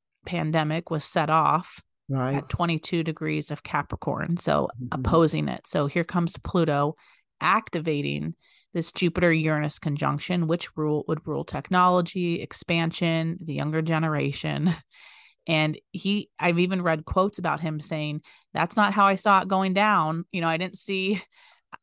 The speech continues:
Speaker 1: I would have never thought that I would have hit the gen-, younger generation and have
Speaker 2: Ugh.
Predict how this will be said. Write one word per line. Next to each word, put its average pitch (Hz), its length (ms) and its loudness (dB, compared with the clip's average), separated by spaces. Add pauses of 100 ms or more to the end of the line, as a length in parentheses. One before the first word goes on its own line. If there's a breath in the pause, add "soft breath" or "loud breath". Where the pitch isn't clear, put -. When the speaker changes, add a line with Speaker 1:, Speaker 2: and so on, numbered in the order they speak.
(100)
Speaker 1:
I 185 80 -4
would 175 120 0
have 170 100 -2
never 175 200 -2
thought 180 440 0
that 160 80 -4
I 156 80 -4
would 156 100 -6
have 151 160 -10 (420)
hit 185 220 -6
the 180 100 2
gen-, 160 340 2
younger 156 280 0
generation 151 580 -2
and 147 120 -6
have 151 240 -2 (380)
Speaker 2:
Ugh. 151 140 -4